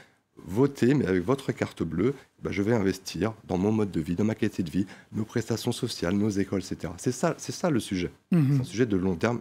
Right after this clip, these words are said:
Speaker 1: du quotidien.
Speaker 2: Mhm. Et est-ce que ça passe au-, aussi par de la relocalisation, Capucine ?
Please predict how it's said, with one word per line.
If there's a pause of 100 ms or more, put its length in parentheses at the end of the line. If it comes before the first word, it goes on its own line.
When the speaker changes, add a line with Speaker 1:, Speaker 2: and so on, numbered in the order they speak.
Speaker 1:
du
quotidien.
Speaker 2:
Mhm. (360)
Et
est-ce
que
ça
passe
au-, (260)
aussi
par
de
la
relocalisation, (540)
Capucine ?